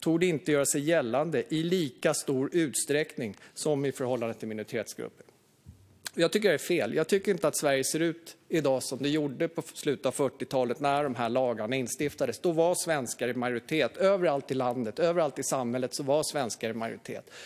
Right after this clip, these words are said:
Och de här, den här lagstiftningen gjordes ju för att skydda minoriteter efter de faser som hade skett under andra världskriget. Men Sverige ser ju inte ut så längre.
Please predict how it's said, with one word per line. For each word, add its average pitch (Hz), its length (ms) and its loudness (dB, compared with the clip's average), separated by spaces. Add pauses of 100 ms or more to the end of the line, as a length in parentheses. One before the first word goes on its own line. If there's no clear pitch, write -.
(160)
Och 147 100 0
de 151 120 4
här, 180 120 4
den 175 220 -4
här 170 60 4
lagstiftningen 147 640 0
gjordes 147 420 0
ju 143 60 0
för 135 120 -2
att - 60 -4
skydda 151 360 2
minoriteter 151 640 0
efter 135 280 2
de 117 160 0
faser 131 420 2
som 127 200 -2
hade 113 280 -2
skett - 340 2
under 120 160 2
andra 113 140 2
världskriget. 110 440 -4 (960)
Men 165 260 2 (480)
Sverige 190 400 4
ser 214 120 0
ju 208 60 2
inte 185 180 0
ut 196 180 0
så 117 100 0
längre. 98 320 -6